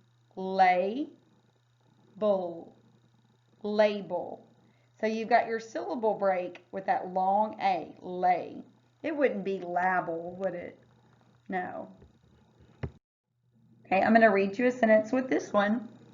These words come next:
and I want you to decide which syllable break to use to make it the correct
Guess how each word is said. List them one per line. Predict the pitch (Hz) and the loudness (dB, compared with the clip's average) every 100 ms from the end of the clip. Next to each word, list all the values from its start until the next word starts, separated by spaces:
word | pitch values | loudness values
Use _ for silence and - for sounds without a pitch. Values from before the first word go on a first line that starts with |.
| - - - - - | -20 -20 -20 -10 4
and | 240 | 8
I | 254 | 10
want | 294 294 | 8 4
you | |
to | 285 | 2
decide | 254 262 - 233 226 214 | 0 -2 4 6 6 2
which | 196 185 226 277 - - - | -2 -4 -4 -6 -10 -18 -14
syllable | - 226 214 208 | -4 -2 0 0
break | 202 196 190 196 | 0 2 0 -2
to | 214 | -8
use | 190 190 185 185 - | -8 -8 -10 -12 -12
to | - | -4
make | 214 214 214 | -2 -2 -2
it | - | -4
the | 202 | -4
correct | - 208 185 196 - - | -2 -4 0 0 -2 -10